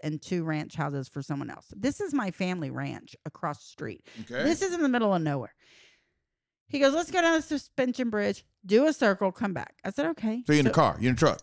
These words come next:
Speaker 1: we're in the
Speaker 2: Whatever.
Speaker 1: truck.
Speaker 2: All right, all right.
Speaker 1: We passed the Wedding Oak, or about to pass the Wedding Oak. He goes, "Let's look at the m-, let's look at the historical marker on the Wedding Oak." And I said, "You, I've never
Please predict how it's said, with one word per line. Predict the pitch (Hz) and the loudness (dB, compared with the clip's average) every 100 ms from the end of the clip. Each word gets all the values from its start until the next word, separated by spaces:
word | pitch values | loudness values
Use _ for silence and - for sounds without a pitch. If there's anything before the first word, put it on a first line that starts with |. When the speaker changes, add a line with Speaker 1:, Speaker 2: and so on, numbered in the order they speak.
| - | -2
Speaker 1:
we're | 208 | 0
in | |
the | 220 | 2
Speaker 2:
Whatever. | - 143 107 | 2 2 2
Speaker 1:
truck. | 98 | -2
Speaker 2:
All | 117 | -2
right, | 101 - - | -2 -6 -6
all | 113 | -6
right. | - _ | -6 _
Speaker 1:
We | 180 180 | -2 -2
passed | - - 220 226 240 - | -2 -2 0 0 -2 -4
the | 247 | -2
Wedding | 226 202 190 | -2 -2 -4
Oak, | 165 151 135 _ - _ _ _ _ | -4 -4 -8 _ -20 _ _ _ _
or | 190 | -2
about | 185 208 208 | 2 2 0
to | |
pass | - 180 - | -4 -4 -4
the | 160 | -6
Wedding | 139 131 | -6 -8
Oak. | 123 - | -12 -12
He | 180 | -8
goes, | 170 151 - | -6 -6 -6
"Let's | 247 262 | -8 -4
look | 277 - | -6 -4
at | 214 | -6
the | 202 | -4
m-, | 170 175 185 - - | -2 -4 -8 -12 -2
let's | 220 254 - | 0 0 -2
look | 202 196 | -2 -2
at | 190 | -2
the | 180 | 0
historical | 175 - - 180 170 170 | -2 -2 -2 0 0 -4
marker | 156 147 - 165 | -4 -4 -4 -4
on | 127 | -4
the | 190 | -2
Wedding | 247 226 147 | -4 -4 -6
Oak." | 120 - | -6 -6
And | 190 | -6
I | |
said, | 214 208 202 | -4 -4 -6
"You, | 208 | -6
I've | - 196 | -4 -4
never | 202 165 165 226 226 | -2 -2 -2 -2 -2